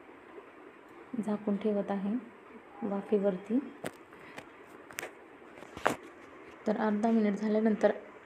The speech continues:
आपण बघू शकतो की आपला शिरा हा एकदम छान झालेला आहे, एकदम सुटसुटीत असं झालेला आहे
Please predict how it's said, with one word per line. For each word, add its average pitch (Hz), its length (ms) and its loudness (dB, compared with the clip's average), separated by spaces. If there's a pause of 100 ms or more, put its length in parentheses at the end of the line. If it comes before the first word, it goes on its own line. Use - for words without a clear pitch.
(140)
आपण 214 300 2
बघू 220 240 6
शकतो 214 440 0
की 202 80 0
आपला 202 320 2
शिरा 208 300 4
हा 202 180 2
एकदम 208 340 0 (100)
छान 208 300 0 (800)
झालेला 202 440 4
आहे, 202 280 2
एकदम 196 420 -6
सुटसुटीत - 840 -4
असं 202 220 -6
झालेला 202 360 2
आहे 202 300 -2